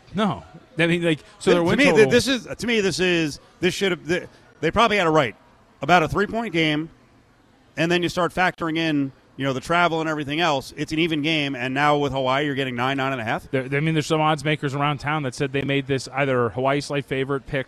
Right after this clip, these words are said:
Speaker 1: or Vandy, like, minus one. But, and, and there's one, part of the reason the move happened, too, is there was one very respected group out there that released Vanderbilt minus six and a half, so it just got steamed up and everybody's chasing it.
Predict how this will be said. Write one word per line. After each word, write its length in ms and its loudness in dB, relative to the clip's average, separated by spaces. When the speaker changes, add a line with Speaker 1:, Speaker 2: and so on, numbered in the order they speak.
Speaker 1:
or 300 0
Vandy, 340 -6
like, 140 -6
minus 240 -8
one. 180 -10
But, 140 0
and, 240 0
and 180 -2
there's 160 -2
one, 380 0
part 200 2
of 60 2
the 80 0
reason 260 0
the 60 -4
move 200 0
happened, 360 -4
too, 240 -2
is 80 -2
there 100 -2
was 140 -4
one 340 -4
very 260 -2
respected 500 -8
group 180 -2
out 160 0
there 160 -6
that 100 -8
released 460 -6
Vanderbilt 320 -6
minus 180 -4
six 180 -8
and 80 -10
a 40 -10
half, 240 -6
so 160 -4
it 60 -6
just 200 -10
got 240 -6
steamed 380 -6
up 220 0
and 180 -8
everybody's 380 -6
chasing 340 -8
it. 140 -8